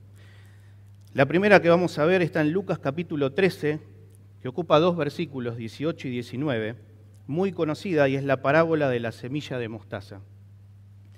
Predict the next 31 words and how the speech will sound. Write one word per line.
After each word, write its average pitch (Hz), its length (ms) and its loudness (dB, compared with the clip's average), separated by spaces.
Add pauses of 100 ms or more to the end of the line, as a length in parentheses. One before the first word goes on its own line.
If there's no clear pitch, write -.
(420)
Jesús 143 320 -6
utilizó 151 440 -2
mucho 170 280 -4
el 131 100 -4
recurso 165 400 -6
de 143 80 -2
las 135 140 -2
parábolas 175 760 4
porque, 110 520 -6 (440)
como 120 240 -6
bien 156 220 4
sabemos, 180 640 -2 (320)
es 135 180 -8
una 143 140 0
manera 135 640 6
muy 147 240 -2
gráfica, 160 560 6
muy 131 240 -6
práctica 147 680 0 (800)
y 120 140 -6
muy 165 180 4
sencilla 165 540 -2
para 127 280 2
que 117 200 -6
todo 143 240 -2
el 135 80 -2
mundo 156 360 -4
pueda 135 380 2 (140)
aprender 135 580 0
qué 151 80 0
enseñanza 170 920 0